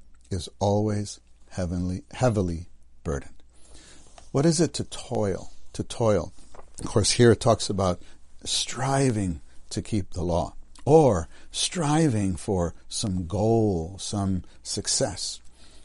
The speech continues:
You know, to toil is actually any activity that causes us to be weighed down, that causes us to, to, to be burdened, that, that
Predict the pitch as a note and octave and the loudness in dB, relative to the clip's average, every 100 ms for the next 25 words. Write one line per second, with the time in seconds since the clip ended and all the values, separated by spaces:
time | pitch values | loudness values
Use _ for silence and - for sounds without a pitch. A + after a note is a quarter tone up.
0 | - A2+ A2 G#2 G2+ - - B2 - G3+ | -4 0 2 0 -2 -6 -6 -4 -2 0
1 | G#3+ G#2+ D2+ - - - - - A2+ A#2+ | 2 0 -2 -8 -16 -16 -14 -8 -2 0
2 | B2 - B2 G#2 - A2+ C#3 E3+ D3 B2+ | 0 2 0 0 -2 2 4 4 2 -2
3 | - B2 G2 - F#2+ - - - - - | -2 -2 -2 -6 -14 -16 -18 -18 -20 -20
4 | - - G#2+ F#2+ - C3+ C#3+ B2+ G#2+ D2 | -20 -6 -4 -4 -4 0 0 0 0 -4
5 | D2+ - - - - - - - - - | -8 -10 -12 -14 -18 -18 -18 -18 -20 -6
6 | G2+ F#2+ F2 F2 E2+ D2 E2+ E2+ E2+ D2+ | -4 -2 -2 -2 -4 -4 -4 -2 -4 -8
7 | F#2+ - - - - - - - G#2+ - | -12 -14 -18 -18 -18 -18 -10 -2 -2 2
8 | C#3 D3+ B2 A2 G2+ E2 - - G2+ E2+ | 4 4 4 0 -2 -4 -6 -4 -2 -2
9 | - - - - G#2+ F#2+ E2 F#2+ - - | -6 -14 -12 -4 0 0 -2 -6 -14 -18
10 | - - - F#2 F#2 D#2 G#2 B2 B2 F#2 | -20 -10 -4 -2 -2 2 4 4 4 0
11 | D2 - - - - - - - A2 G#2+ | -8 -14 -20 -20 -20 -20 -8 0 0 0
12 | - - - A2 G#2 | -8 -18 -4 0 0